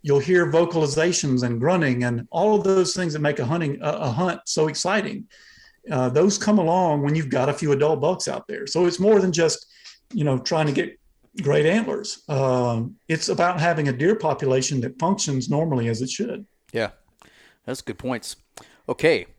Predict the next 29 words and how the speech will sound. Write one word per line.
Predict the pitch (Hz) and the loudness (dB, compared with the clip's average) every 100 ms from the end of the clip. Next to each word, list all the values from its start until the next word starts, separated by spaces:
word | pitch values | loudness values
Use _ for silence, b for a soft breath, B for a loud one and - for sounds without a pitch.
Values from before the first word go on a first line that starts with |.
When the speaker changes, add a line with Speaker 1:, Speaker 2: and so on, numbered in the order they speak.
| - | -12
Speaker 2:
Um, | 139 139 139 131 107 90 - _ | -4 2 2 2 -4 -12 -20 _
I | - | -10
got | - | -6
some | 127 | 0
other | 156 | 2
questions | 127 - 110 - 104 | 2 -2 -2 -4 -6
that | 104 - | -6 -2
kinda | 147 160 110 - 117 | 0 2 0 -2 -6
go | 113 113 107 | 0 0 0
off | 104 117 - | 2 2 2
of | 104 - | -4 -8
topic, | - 104 101 110 104 - | -8 -2 -2 -2 -6 -8
I | 101 | -6
guess. | 107 104 - - | -2 -2 -4 -8
I | |
mean, | 98 95 | -8 -8
they're | 95 92 - | -8 -8 -4
on | 123 107 | -4 -2
topic, | - 98 87 92 - | -4 -4 -4 -8 -8
but | 92 - b b b b | -10 -12 b b b b
not | 110 104 | -6 -4
really | 104 98 90 | -4 -4 -4
staying | - 104 95 | -4 -4 -4
with | 92 92 | -6 -6
what | 101 | -8
you're | 85 | -8
saying. | - 101 90 85 | -6 -4 -4 -6
But, | 92 90 b b b b b b b - | -8 -10 b b b b b b b -4
um, | 107 98 95 90 | 0 0 -2 -6